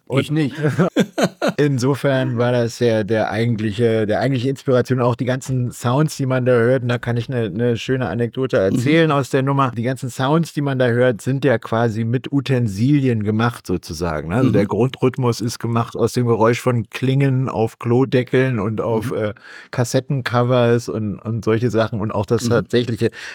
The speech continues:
Speaker 1: Zerreiben von, äh, Speedkristallen irgendwie ist
Speaker 3: Mhm.
Speaker 1: in dem, <laughs> äh,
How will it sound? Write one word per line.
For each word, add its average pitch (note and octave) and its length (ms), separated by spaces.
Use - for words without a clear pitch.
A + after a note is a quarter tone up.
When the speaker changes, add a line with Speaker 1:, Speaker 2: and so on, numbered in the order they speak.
Speaker 1:
Zerreiben B2 1000
von, A#2 380
äh, G#2+ 360
Speedkristallen C3 960
irgendwie A#2+ 360
ist G#2+ 220
Speaker 3:
Mhm. - 60
Speaker 1:
in C3+ 80
dem, A#2+ 320
<laughs> - 0
äh, - 160